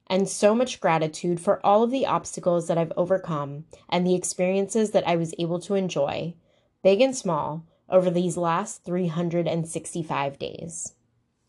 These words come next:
You should do the same. I look forward to bringing you more card readings on my own,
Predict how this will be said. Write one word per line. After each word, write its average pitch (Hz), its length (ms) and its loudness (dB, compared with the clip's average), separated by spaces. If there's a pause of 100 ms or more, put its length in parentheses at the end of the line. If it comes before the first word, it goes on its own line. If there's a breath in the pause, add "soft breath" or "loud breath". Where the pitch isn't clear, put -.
(180)
You 175 240 2
should 180 180 0
do 190 120 4
the 190 100 4
same. 165 480 -8 (1040 soft breath)
I 202 140 8
look 214 180 6
forward 240 320 6
to 311 80 0
bringing 190 340 0
you 196 200 2
more 196 320 2
card 196 280 4
readings 175 380 0
on 165 140 0
my 226 160 2
own, 180 380 -2